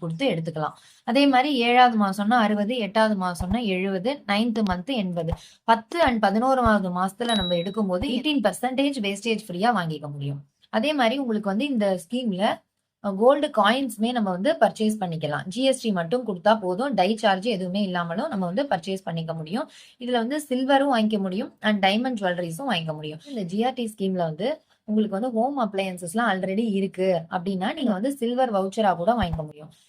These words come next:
இப்ப நீங்க பத்தாயிரம் ரூபாய் கட்டுறீங்கன்னா, ஆயிரம் ரூபாய்க்கான வவுச்சர் உங்களுக்கு குடுத்துருவாங்க.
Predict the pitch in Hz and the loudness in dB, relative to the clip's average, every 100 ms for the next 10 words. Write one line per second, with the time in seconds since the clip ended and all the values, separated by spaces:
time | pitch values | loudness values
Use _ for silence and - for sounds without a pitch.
0 | _ 220 247 226 185 196 - 269 269 220 | _ -2 2 2 2 0 2 2 4 2
1 | 220 285 277 202 214 196 165 226 269 202 | 0 0 2 0 0 -2 -2 -2 0 2
2 | 202 185 185 220 214 185 247 180 180 202 | 0 0 0 0 2 0 0 0 -2 -4
3 | 180 160 - - 170 180 160 156 | -2 -2 -2 -4 -4 -2 -2 0